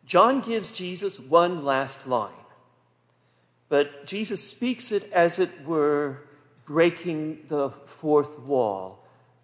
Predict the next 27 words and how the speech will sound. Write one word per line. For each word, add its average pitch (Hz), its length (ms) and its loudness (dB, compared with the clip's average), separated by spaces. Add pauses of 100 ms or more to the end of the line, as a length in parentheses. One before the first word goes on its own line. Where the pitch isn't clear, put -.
of 113 320 -4 (120)
the 113 80 -14
theater. 147 840 -8 (220)
He 160 160 -8
turns 196 580 -2
to 180 160 -10
face 170 480 -8
the 160 340 -10
audience, 147 920 -2 (480)
turning 180 340 2
himself 160 840 0
to 156 280 -10
us 131 560 0 (440)
who 139 180 2
are 120 260 6
watching 135 680 2
all 139 280 6
this 131 360 -2
in 120 100 -6
the 113 80 -8
darkness 127 640 0
of - 120 -14
the 120 80 -8
theater. 113 680 -10 (560)
"Blessed 165 580 2
are 156 180 0
they 120 580 -4